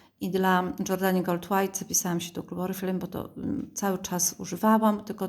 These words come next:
ja nie pi-, nie te-, nie tego, tylko taki był jeszcze z, z taką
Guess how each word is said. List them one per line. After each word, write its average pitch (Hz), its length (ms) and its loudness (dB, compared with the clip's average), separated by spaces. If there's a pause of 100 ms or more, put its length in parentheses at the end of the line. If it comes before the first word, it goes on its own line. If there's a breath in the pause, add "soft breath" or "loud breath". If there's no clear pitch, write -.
(120)
ja 190 320 2
nie 196 180 0
pi-, 180 220 -6
nie 208 200 2
te-, 202 180 0
nie 202 180 2
tego, 202 280 2
tylko 220 240 -2
taki 202 320 -4
był 196 180 0
jeszcze 202 380 0
z, 180 300 -2
z - 40 -8
taką 185 340 -2